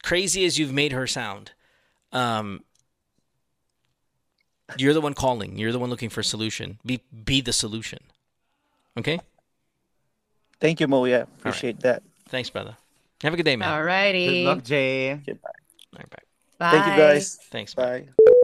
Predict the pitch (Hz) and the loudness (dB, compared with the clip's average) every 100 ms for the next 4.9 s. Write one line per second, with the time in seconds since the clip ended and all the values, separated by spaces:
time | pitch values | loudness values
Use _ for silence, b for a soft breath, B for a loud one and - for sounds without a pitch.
0 | - _ _ _ _ _ _ _ _ _ | 4 _ _ _ _ _ _ _ _ _
1 | _ _ _ _ - 180 175 165 135 - | _ _ _ _ -8 -4 -2 -2 -2 -2
2 | 107 107 92 87 82 - 87 82 82 85 | -2 -2 -8 -12 -14 -14 -14 -14 -16 -16
3 | - 90 - - 87 87 - b b _ | -18 -18 -18 -18 -16 -18 -20 b b _
4 | 107 95 - 90 87 - - - | -20 -18 -18 -16 -14 -14 -18 -20